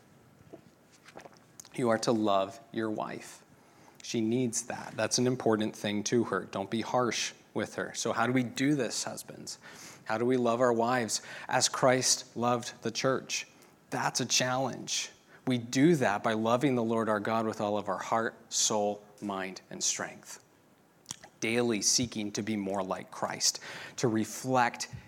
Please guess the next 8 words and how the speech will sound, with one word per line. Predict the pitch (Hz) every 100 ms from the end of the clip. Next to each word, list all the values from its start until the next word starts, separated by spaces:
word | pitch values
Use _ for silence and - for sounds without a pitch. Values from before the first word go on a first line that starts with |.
| -
him, | - 123 110 90
to | 120
bear | 95 131 123 120
his | - 143 117 - -
image | 127 120 98 - - - - - -
within | - 104 117
our | 110 98
marriage. | 98 101 98 90 -